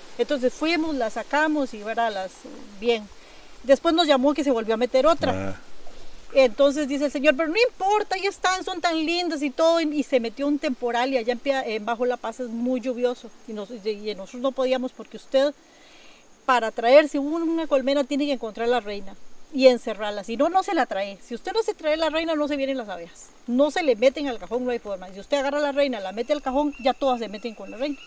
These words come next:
Speaker 1: Entonces es fácil, pero si usted no consigue la reina, no puede hacer nada. Entonces hay que ir temprano. No pudimos ir y le dijimos a la señora, "Qué barbaridad", y me dice, "Sí, aquí está lloviendo demasiado, mejor no vengan".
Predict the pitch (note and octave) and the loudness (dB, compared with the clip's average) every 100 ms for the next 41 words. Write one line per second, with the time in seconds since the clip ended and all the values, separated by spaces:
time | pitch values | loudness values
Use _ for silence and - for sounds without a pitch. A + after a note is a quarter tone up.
0 | - - - - - - C4 B3 - G#3+ | -20 -18 -16 -16 -14 -6 0 0 0 -4
1 | G3 G3 F#3+ G3+ F#3+ G3+ - G#4+ A#4 D#4+ | -4 -12 -14 -12 -12 -12 -6 -2 -2 -2
2 | C#4+ D#4+ D#4+ C4 A#3+ D4 D4+ C4+ B3 A#3+ | -2 -2 0 0 2 0 0 -2 -4 -6
3 | G#3 F#3+ E3+ - - - - - - A#3 | -6 -10 -16 -20 -20 -20 -20 -16 0 0
4 | - B3 B3+ B3 C#4+ D4+ C#4+ B3+ - - | 2 0 2 2 4 2 2 -2 -10 -20
5 | - - - - - - D#4+ D4+ D4+ D4+ | -20 -20 -20 -20 -16 2 4 4 4 4
6 | D4+ - E4 E4+ D#4+ D4+ C#4 C#4 C#4+ C4 | 2 2 2 4 2 4 2 2 2 2
7 | C4+ C4 D4 C#4+ D4 C#4 C4 B3+ C#4 C#4 | 2 4 2 4 2 2 2 2 4 4
8 | C#4 C4+ D4+ F4+ F4 E4 F4 D#4 D#4+ D#4 | 4 2 2 2 2 -2 0 0 0 2
9 | D4+ C4 A#3+ B3+ A3 G3+ A3 B3 D#4 D4+ | 2 2 2 2 0 -4 -4 4 4 4
10 | C4 | -2